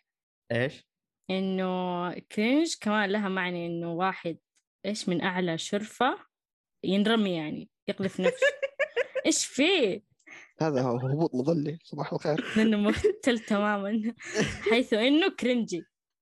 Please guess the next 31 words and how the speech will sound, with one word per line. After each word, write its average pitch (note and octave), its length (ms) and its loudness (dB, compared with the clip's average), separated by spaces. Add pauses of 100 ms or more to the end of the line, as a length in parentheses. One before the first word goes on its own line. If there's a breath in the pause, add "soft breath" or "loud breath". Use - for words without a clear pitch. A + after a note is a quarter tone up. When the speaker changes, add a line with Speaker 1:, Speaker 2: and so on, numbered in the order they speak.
(140)
Speaker 2:
ما G3+ 200 -6
شاء F#3+ 260 -8
الله. F3+ 300 0
Speaker 3:
حلو. C#3+ 320 0 (120)
Speaker 1:
إيش F4+ 200 -6
ذا؟ A2 260 -6 (460)
Speaker 3:
هذا C#3 280 0
هبوط G3 240 0
مظلي. C3 320 0
هبوط D#3+ 280 0
مظلي، D3+ 260 0
هذه C3+ 120 0
حلقة D4 280 2
سجلناها C3+ 640 4
أول، D#3 280 2
كانت D3 300 -4
خاصة. A3+ 120 -6
Speaker 2:
الحلقة. G#3 420 -2 (760)
Speaker 1:
فأحيانا B2+ 720 0
تلقى D#3+ 300 -4
كلمات C3+ 520 -2
إنك A2 240 -4
صعب A2 220 -2
تتكلم A2+ 420 -2
فيها G#2 240 -4
بلغة G2 420 -4 (440 soft breath)
ثانية. G2+ 420 -2 (460 soft breath)
آه، A#2 280 0
طيب، C3+ 440 -4
آه، A#2 220 0
بشرى، A2+ 760 -2